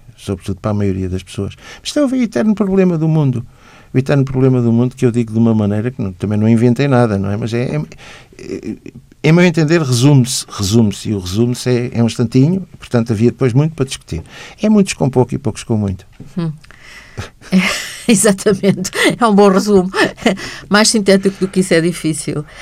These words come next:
Speaker 2: Paulo de Carvalho, quer dizer que estávamos a falar do, eu estava a falar dos cinquenta e cinco anos de carreira, quer dizer que começaste aos quinze, uma espécie de coça na barriga na altura.
Speaker 1: Shakes, não, eu,
Speaker 2: Era os
Speaker 1: eu,
Speaker 2: shake-,
Speaker 1: eu,
Speaker 2: os
Speaker 1: ah,
Speaker 2: shakes, tu tinhas quinze anos nos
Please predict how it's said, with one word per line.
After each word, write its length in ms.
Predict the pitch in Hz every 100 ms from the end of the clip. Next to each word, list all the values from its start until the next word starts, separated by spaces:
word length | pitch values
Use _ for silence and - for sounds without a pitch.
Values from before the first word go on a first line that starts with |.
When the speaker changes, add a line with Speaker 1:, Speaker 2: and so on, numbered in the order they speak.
| - - - - - - - _ _ _ _ -
Speaker 2:
Paulo 140 | 208
de 80 | 196
Carvalho, 500 | 202 190 175 175 196
quer 200 | 233 202
dizer 380 | 196 196 208 196
que 380 | - 196 175 156 -
estávamos 500 | 151 - 180 170 170
a 40 |
falar 280 | 180 180 165
do, 280 | 156 170 -
eu 80 | -
estava 260 | 160 165 160
a 20 |
falar 220 | - 160
dos 140 | 156
cinquenta 300 | - 185 180
e 40 | 180
cinco 280 | - 175 175
anos 160 | 165
de 80 | -
carreira, 400 | - 165 180 180
quer 140 | 190
dizer 160 | 175 170
que 60 | -
começaste 360 | 175 170 -
aos 160 | 175 -
quinze, 680 | - 214 220 202 180 208 196 - - - _ _ -
uma 100 | 185
espécie 320 | 190 196 190
de 60 | 196
coça 260 | 202 196 190
na 120 | 185
barriga 420 | 180 185 214 190
na 100 | 175
altura. 280 | 170 - 123
Speaker 1:
Shakes, 220 | 135 -
não, 200 | 135 160 160
eu, 200 | 143 151
Speaker 2:
Era 160 | 165
os 80 | 208
Speaker 1:
eu, 80 | 151
Speaker 2:
shake-, 200 | 233 -
Speaker 1:
eu, 60 | -
Speaker 2:
os 60 |
Speaker 1:
ah, 80 | 175 156
Speaker 2:
shakes, 180 | 135 -
tu 100 | 294
tinhas 300 | 302 285 -
quinze 320 | 294 240 226
anos 180 | 247 226
nos 160 | 226